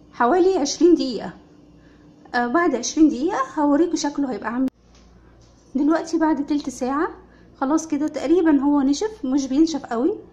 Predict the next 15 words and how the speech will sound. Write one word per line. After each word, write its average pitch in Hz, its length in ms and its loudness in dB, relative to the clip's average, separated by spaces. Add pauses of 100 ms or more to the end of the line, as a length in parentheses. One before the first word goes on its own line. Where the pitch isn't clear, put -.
(320)
يعني 330 220 6
بيبقى 240 680 -2 (260)
طري 311 200 4
على 262 200 0
البشرة 254 400 -6
كده. 339 300 -6 (380)
مجرد 381 280 2
ان 302 80 4
انا 320 200 6
هفركه 285 340 -4
كده 370 320 -6 (3500)
اهو، 269 240 -2 (760)
هفركه 370 680 0 (3250)
وبعدين 262 460 2
هغسل، 285 440 -4